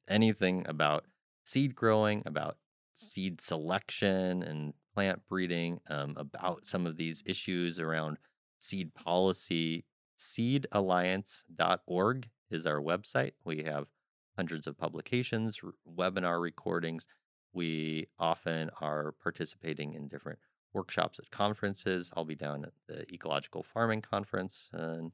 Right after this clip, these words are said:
guess next month, as well as we have a California Seed Summit next month, um, be at the California Small Farms Conference and the Oregon Small Farms Conference, um, next month.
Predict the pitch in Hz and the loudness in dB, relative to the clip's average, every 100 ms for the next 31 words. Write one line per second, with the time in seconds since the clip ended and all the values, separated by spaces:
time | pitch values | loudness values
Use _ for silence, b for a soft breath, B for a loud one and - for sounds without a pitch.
0 | _ _ _ _ 87 - 90 85 - 85 | _ _ _ _ -8 -4 0 0 -2 0
1 | 82 82 - 78 80 78 78 - 78 76 | 2 2 -2 -6 -2 -2 -2 -4 -6 -4
2 | 71 76 85 78 - 82 85 - - 120 | -4 -6 -4 -4 -4 -12 -14 -10 -8 -8
3 | - 107 120 110 - _ _ _ - 107 | 0 4 4 2 -2 _ _ _ 0 2
4 | 104 - 95 95 92 - _ - 76 73 | 2 2 4 6 4 0 _ -4 -4 -4
5 | 71 78 - 82 80 - 82 - 85 - | -8 -12 -4 -2 -2 -4 -10 -10 -12 -4
6 | 101 101 98 - - 92 - 87 87 - | 0 0 -2 -2 0 0 0 -4 -4 -8
7 | - 90 82 - 95 95 90 - 87 90 | -12 -14 -16 -4 -2 -2 -2 -2 -2 -4
8 | 87 - 85 85 82 78 - - 85 80 | -8 -2 -2 -2 -4 -6 -12 -8 -6 -6
9 | - _ _ _ _ 90 - - 80 78 | -10 _ _ _ _ -2 -2 -2 0 -2